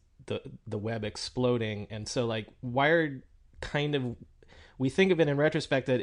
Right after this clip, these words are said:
it, it, it was the magazine of, of the web, you know, revolution or whatever, but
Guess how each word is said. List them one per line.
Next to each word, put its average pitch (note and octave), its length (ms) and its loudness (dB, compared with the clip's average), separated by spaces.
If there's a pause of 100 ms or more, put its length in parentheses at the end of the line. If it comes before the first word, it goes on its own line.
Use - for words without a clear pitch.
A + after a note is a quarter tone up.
it, A#2+ 220 -4
it, A#2+ 320 -6
it A#2+ 180 -8
was A#2+ 200 -6
the A2 100 -6
magazine B2+ 640 0
of, G#2+ 320 -4
of A2 280 -6
the G#2 120 -4
web, A2 440 -4 (240)
you A#2+ 120 -4
know, F#2+ 100 -4
revolution A#2+ 600 2
or A2 40 -2
whatever, G#2 300 -4
but A2 260 -2